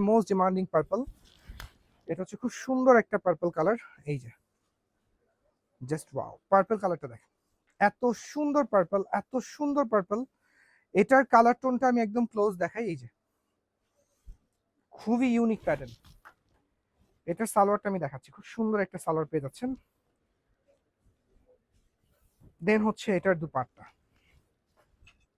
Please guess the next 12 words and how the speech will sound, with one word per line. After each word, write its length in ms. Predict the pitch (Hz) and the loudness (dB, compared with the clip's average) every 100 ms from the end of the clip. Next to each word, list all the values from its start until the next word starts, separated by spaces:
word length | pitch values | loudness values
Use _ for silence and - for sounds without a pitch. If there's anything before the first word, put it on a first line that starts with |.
| _ _ _ - | _ _ _ -2
এই 60 | 185 127 | -2 -2
যে 60 | - _ _ _ _ - | -12 _ _ _ _ -8
দুপাট্টা 440 | 180 220 208 - 349 | 0 4 4 2 -4
দেখেন 160 | 269 151 127 | -4 -8 -10
এটার, 160 | 113 _ _ _ _ _ - - - - _ - | -14 _ _ _ _ _ -20 -20 -20 -20 _ 0
খুবই 260 | 254 247 240 | 4 6 6
ইউনিক। 260 | 190 139 - - - - _ _ _ _ _ _ _ _ _ - - _ _ _ _ _ _ _ _ _ _ - | 4 2 -4 -6 -8 -20 _ _ _ _ _ _ _ _ _ -20 -20 _ _ _ _ _ _ _ _ _ _ -20
আচ্ছা, 180 | - - - 185 | -18 -16 -4 -2
এটার 220 | 220 220 | 0 0
পর 120 | 202 202 202 | 2 2 0
হচ্ছে 220 | - - 214 | -6 -2 0
আমাদের 240 | 180 180 | 2 2